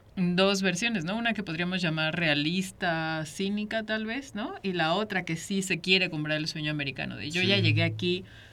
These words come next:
Speaker 1: voy a elegir cómo vestirme, voy a ser libre, voy a hacer, ¿no? Y el otro le dice, pues eres libre de lavar la ropa de alguien más, ¿no? O sea,
Speaker 2: Sí.
Speaker 1: creo que una de las frases es como, aquí voy a tener lavadora, y
Speaker 2: Ajá,
Speaker 1: es como
Speaker 2: y
Speaker 1: de,
Speaker 2: la
Speaker 1: pues
Speaker 2: otra
Speaker 1: sí,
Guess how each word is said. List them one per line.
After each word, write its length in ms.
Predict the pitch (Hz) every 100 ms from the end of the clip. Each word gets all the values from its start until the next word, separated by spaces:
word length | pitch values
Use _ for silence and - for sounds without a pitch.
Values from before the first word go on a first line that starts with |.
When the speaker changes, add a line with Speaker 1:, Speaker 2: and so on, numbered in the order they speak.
| -
Speaker 1:
voy 180 | 185 185
a 20 |
elegir 340 | 175 165 170 170
cómo 220 | 185 170
vestirme, 560 | 147 151 - 175 170 160
voy 160 | 160
a 80 | 160
ser 220 | 165 160
libre, 400 | 160 170 175 165
voy 180 | 156 156
a 60 | 147
hacer, 240 | 151 175
¿no? 140 | 160 269
Y 80 |
el 100 | 233
otro 180 | 175 202
le 120 | 208 151
dice, 240 | 170 175
pues 180 | 180 -
eres 200 | - 247
libre 280 | 196 190 226
de 100 | 180
lavar 280 | 143 139
la 160 | 160 170
ropa 260 | 156 143 175
de 120 | 156
alguien 260 | 147 151
más, 320 | 135 135 156 -
¿no? 140 | -
O 60 | 220
sea, 160 | 185
Speaker 2:
Sí. 60 | -
Speaker 1:
creo 180 | - -
que 100 | 233
una 160 | 202 196
de 60 |
las 200 | 139 135
frases 320 | 113 156 175 170
es 80 | 170
como, 360 | 180 170 139 - - 156 - -
aquí 220 | 160 196
voy 120 | 196
a 80 | 208
tener 240 | 170 160 165
lavadora, 680 | 180 170 143 143 151 165 127
y 20 |
Speaker 2:
Ajá, 100 | 139
Speaker 1:
es 80 | 143
como 200 | - -
Speaker 2:
y 40 |
Speaker 1:
de, 60 | 101
Speaker 2:
la 60 | 107
Speaker 1:
pues 120 | 104
Speaker 2:
otra 120 | -
Speaker 1:
sí, 80 | 104